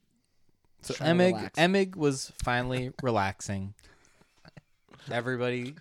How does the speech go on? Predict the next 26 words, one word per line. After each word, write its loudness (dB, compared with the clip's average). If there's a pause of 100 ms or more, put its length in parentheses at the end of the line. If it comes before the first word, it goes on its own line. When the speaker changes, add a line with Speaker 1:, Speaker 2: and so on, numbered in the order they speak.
(180)
Speaker 1:
was -14
kinda -8
like, -8 (100)
"All -6
right." 2 (220)
Speaker 2:
We're -14
cool. 0 (300)
Speaker 1:
You -2
know? -2
Speaker 2:
Fuck -6
Speaker 1:
Yeah, 6
Speaker 2:
this. 4
Speaker 1:
that 2
sucks. 0
Brooke -2
Speaker 2:
Those -8
Speaker 1:
Hart's 0
dead, 0
but, -6
you -6
know, -4 (120)
we -10
got -6
the -10
guys. -2 (1400)
We, -4